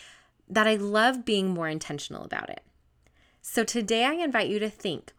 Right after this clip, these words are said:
what are the things you're loving? And it's why I also really liked this practice of sharing, you know, what I'm reading, what I'm eating, what I'm loving.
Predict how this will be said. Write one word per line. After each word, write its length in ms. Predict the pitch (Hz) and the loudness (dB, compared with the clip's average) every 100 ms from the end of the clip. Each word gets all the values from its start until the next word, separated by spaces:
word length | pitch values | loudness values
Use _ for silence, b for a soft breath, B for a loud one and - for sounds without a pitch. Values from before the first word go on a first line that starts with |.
| _ | _
what 280 | - 196 226 | -8 -2 0
are 120 | 285 | 0
the 140 | 359 370 | -2 -4
things 400 | - 233 208 196 | -2 -2 -2 -2
you're 160 | 190 | -4
loving? 480 | 175 156 139 98 190 - _ - - _ _ _ - - | 0 0 0 -4 -10 -16 _ -20 -20 _ _ _ -8 0
And 120 | 208 | 0
it's 140 | 202 | 0
why 320 | 214 233 294 269 | 2 4 4 2
I 20 | |
also 340 | - 196 202 | 2 0 0
really 240 | 180 180 170 | 0 0 0
liked 380 | 170 160 - - B B B - | 0 0 -2 -18 B B B -8
this 520 | 160 165 156 - - | 0 2 2 -2 -4
practice 520 | - 180 170 190 185 185 | -2 -2 -2 -2 -2 -2
of 220 | 160 165 | -2 -4
sharing, 420 | - 254 226 160 | -4 -2 -2 -2
you 60 | 147 | -4
know, 120 | 143 | -6
what 200 | 147 170 | -2 0
I'm 280 | 240 240 - - | 0 0 -4 -8
reading, 520 | 208 254 208 165 143 | -4 0 0 0 -4
what 220 | - 175 | -2 0
I'm 200 | 220 240 214 | 0 -2 -2
eating, 540 | 208 220 175 139 160 | -2 0 0 -2 -2
what 180 | 175 196 | 0 2
I'm 280 | 226 226 180 | 2 0 0
loving. 460 | 214 190 160 - | 0 0 -2 -6